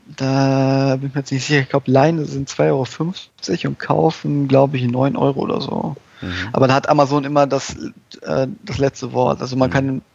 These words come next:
Speaker 1: man kann, ähm,
Speaker 2: Aber man kann nicht sagen, wie viel man möchte? Also, dass ich sage, ich möchte
Speaker 1: Äh,
Speaker 2: meinen
Speaker 1: kann man
Speaker 2: Film
Speaker 1: sagen, kann
Speaker 2: Ja.
Speaker 1: man sagen.
Speaker 2: Okay.
Speaker 1: Aber, ähm, du unterschreibst quasi auch, dass das nur ein Richtwert ist oder dass die, die sich das angucken und dann halt
Speaker 2: Ah, okay.
Speaker 1: trotzdem das letzte Wort haben.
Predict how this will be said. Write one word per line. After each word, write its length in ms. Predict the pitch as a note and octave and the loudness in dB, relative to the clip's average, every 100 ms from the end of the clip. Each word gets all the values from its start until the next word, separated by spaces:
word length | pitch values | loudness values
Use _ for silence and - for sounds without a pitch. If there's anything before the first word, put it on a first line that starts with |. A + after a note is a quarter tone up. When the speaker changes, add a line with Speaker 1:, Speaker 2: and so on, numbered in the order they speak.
| _ | _
Speaker 1:
man 120 | C#3 | -6
kann, 280 | B2+ C#3+ C#3+ | -2 -2 -2
ähm, 440 | C3 C3+ C3 B2+ B2+ _ _ | -2 0 0 -4 -10 _ _
Speaker 2:
Aber 80 | G2 | -10
man 80 | G2 | -2
kann 140 | A#2+ | 0
nicht 120 | C#3 | 0
sagen, 240 | - B2+ A#2+ | 2 0 0
wie 60 | |
viel 160 | A2+ B2 | -4 -2
man 160 | A2+ | 0
möchte? 280 | G2+ A2+ - | -2 -4 -4
Also, 160 | G#2 G#2 | -4 -2
dass 100 | G#2 | -4
ich 60 | |
sage, 280 | G#2+ G2+ G2 | -4 -2 -2
ich 60 | G2+ | -6
möchte 200 | G#2 D3+ | -4 0
Speaker 1:
Äh, 60 | |
Speaker 2:
meinen 120 | D#3+ G3 | 0 2
Speaker 1:
kann 100 | F3+ | 2
man 120 | D#3 | 4
Speaker 2:
Film 120 | C3+ | 4
Speaker 1:
sagen, 300 | C3+ - A3+ | 2 0 -12
kann 120 | - D3+ | -8 -4
Speaker 2:
Ja. 60 | |
Speaker 1:
man 60 | D3 | -4
sagen. 360 | C3 D3+ F#3 G3+ | -4 -6 -6 -10
Speaker 2:
Okay. 160 | - A#2 | -14 -4
Speaker 1:
Aber, 440 | - C#3+ C#3+ C#3+ - | 2 4 6 6 4
ähm, 400 | C#3 C3+ C#3 A#2+ _ - - C3+ _ _ _ | 2 2 -4 -10 _ -18 -16 -16 _ _ _
du 220 | - C3+ C#3 | -10 -6 -4
unterschreibst 640 | C#3 C3 - D3+ D#3+ - | -2 -2 2 2 2 0
quasi 320 | D3 C#3 C3 | 2 2 2
auch, 180 | D3 D3+ | 2 0
dass 420 | - C3 B2 - | 2 0 0 -2
das 280 | B2 B2+ - | -2 -2 -4
nur 200 | C3+ C#3 | -4 -2
ein 100 | C3+ | -4
Richtwert 500 | B2 C3+ - C3 A#2+ | -4 -6 -2 -2 -2
ist 220 | - - - | -4 -10 -8
oder 160 | B2+ | -4
dass 280 | B2 A#2 - | 0 -2 -2
die, 120 | B2+ | -6
die 100 | A#2 | -6
sich 160 | A#2 A#2+ | -6 -4
das 160 | A#2 - | -2 0
angucken 440 | C#3+ - D#3 - | -2 -2 -4 -4
und 200 | C3 C3 | -6 -4
dann 200 | - A2+ | -4 -2
halt 360 | A#2 A#2+ A#2 - _ | 2 2 0 -8 _
Speaker 2:
Ah, 100 | - | -12
okay. 80 | F2+ | -6
Speaker 1:
trotzdem 300 | A#2+ - G1+ | -6 -6 -8
das 140 | G2+ - | -10 -10
letzte 260 | - - | -12 -8
Wort 180 | G1+ - | -8 -8
haben. 200 | - - | -8 -10